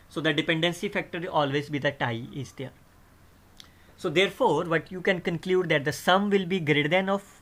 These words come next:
one, sum will be less than of the one, and you know that the sum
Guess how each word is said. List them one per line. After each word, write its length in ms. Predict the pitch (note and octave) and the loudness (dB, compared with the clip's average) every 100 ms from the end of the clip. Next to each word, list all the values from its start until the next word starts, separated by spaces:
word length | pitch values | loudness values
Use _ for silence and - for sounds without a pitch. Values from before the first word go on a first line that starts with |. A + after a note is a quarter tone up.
| - E3 | -16 -4
one, 340 | D3+ F#3 B3 - - - - | 2 2 2 -8 -20 -20 -18
sum 340 | - F3+ F3+ | 2 4 4
will 160 | F3+ F3 | 0 2
be 140 | E3 | 2
less 260 | D#3 D3 - | 2 0 0
than 160 | F#3+ | -4
of 120 | F#3+ E3+ | -2 -2
the 100 | F#3+ | 0
one, 280 | G3 A#3+ - - - | 0 0 -6 -20 -4
and 320 | E3+ E3+ E3+ | 2 2 0
you 180 | E3 E3 | -2 -2
know 200 | D#3+ F3 | 0 2
that 220 | F3+ F3 E3 | 4 4 2
the 80 | E3 | -4
sum 440 | - E3+ F3 | 0 0 0